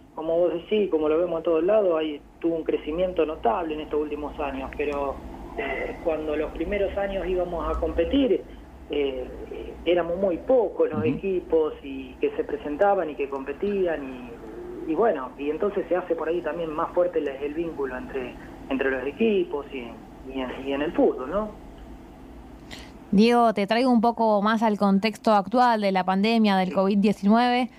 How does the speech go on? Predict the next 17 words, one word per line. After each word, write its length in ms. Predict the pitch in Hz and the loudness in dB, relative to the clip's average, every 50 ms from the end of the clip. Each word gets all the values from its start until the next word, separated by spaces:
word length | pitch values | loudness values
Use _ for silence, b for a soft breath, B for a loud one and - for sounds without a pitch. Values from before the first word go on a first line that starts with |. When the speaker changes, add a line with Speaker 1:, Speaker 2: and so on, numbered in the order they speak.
| B B B | B B B
Speaker 3:
Habíamos 440 | 214 190 196 208 220 214 214 190 | 0 2 4 4 4 4 4 4
hablado 340 | 196 190 196 208 220 220 220 | 4 4 6 6 6 6 4
también 320 | 202 196 190 202 208 214 208 | 4 2 2 4 4 4 4
cuando 340 | 214 196 190 185 180 175 | 4 4 4 4 4 2
producíamos 680 | 175 196 185 190 190 185 175 - 240 220 214 208 208 202 | 2 2 2 4 4 2 2 2 2 4 6 6 6 6
la 140 | 202 196 202 | 6 6 6
nota, 340 | 208 220 240 247 214 254 254 | 6 4 4 4 4 4 4
me 60 | 233 | 4
habías 180 | 202 202 208 208 | 4 4 2 2
contado 400 | - 202 190 190 202 202 214 214 | 2 0 2 4 4 4 4 4
que 80 | 202 185 | 2 0
comenzaba 640 | - 190 190 190 190 190 220 214 214 208 202 196 190 | 2 2 4 4 4 6 6 6 6 6 6 4 4
un 160 | 202 214 214 214 | 4 4 4 6
nuevo 240 | 226 226 233 226 | 6 6 4 4
torneo 400 | 196 208 190 208 208 220 220 208 | 2 2 2 2 4 4 6 6
nocturno 500 | 208 202 190 196 - 285 262 226 208 196 | 6 4 2 2 2 2 4 4 4 4
allá 340 | 185 180 - 214 208 208 202 | 4 2 2 2 2 2 0